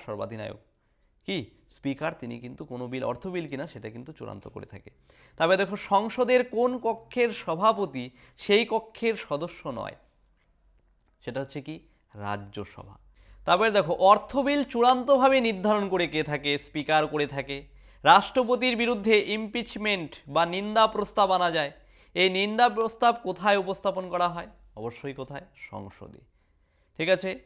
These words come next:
আইনসভার অধিবেশন স্থগিত রাখার জন্য বিজ্ঞপ্তি জারি করতে পারেন কে? আইনসভার অধিবেশন স্থগিত করে দিতে পারেন। একমাত্র ক্ষমতা কার রয়েছে? রাষ্ট্রপতির কিন্তু রয়েছে।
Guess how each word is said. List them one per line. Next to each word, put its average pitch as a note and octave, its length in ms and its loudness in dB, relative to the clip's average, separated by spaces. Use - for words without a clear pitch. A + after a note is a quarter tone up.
আইনসভার A#3+ 720 6
অধিবেশন A3+ 640 0
স্থগিত G3 420 -4
রাখার G#3+ 380 2
জন্য G#3 220 -4
বিজ্ঞপ্তি F#3 640 -2
জারি F#3+ 240 2
করতে G3 260 -4
পারেন F#3+ 300 2
কে? F#3 260 -2
আইনসভার G3 600 2
অধিবেশন G3 500 -2
স্থগিত A#3+ 360 -2
করে G3+ 160 2
দিতে C#3+ 220 0
পারেন। G2+ 320 -2
একমাত্র F3 420 -4
ক্ষমতা D#3 340 -4
কার F3+ 220 2
রয়েছে? G#3+ 480 0
রাষ্ট্রপতির A#2 840 -2
কিন্তু G#2 280 -16
রয়েছে। - 360 -20